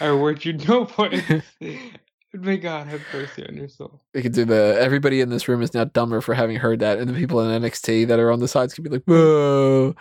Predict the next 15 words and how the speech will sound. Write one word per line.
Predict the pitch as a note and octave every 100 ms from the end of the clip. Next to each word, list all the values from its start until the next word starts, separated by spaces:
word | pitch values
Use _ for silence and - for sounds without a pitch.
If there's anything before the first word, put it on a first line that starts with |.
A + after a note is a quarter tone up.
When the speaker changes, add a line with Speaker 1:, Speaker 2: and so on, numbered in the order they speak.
| - - _ _
Speaker 2:
we | - F3+
just | F3+
ate | D#3
our | D3 A#2+
lunches | A#2+ C3 A#2 A#2
outside | G#2+ A2 A#2 A2
in | G2+
tents." | - A2+ A2+ - - - - -
<laughs> | F#4 - F#3+ - - G#3+ _ _ _ _ _ _ - - - -
Awful | A#2 E3 D#3+ A#2
situation | G2+ A#2+ A2 G#2+ -
for | -
them, | G#2+ G2+
apparently. | G2+ G#2 G2+ F#2+
Jeez. | F2+ A2 B2 G#2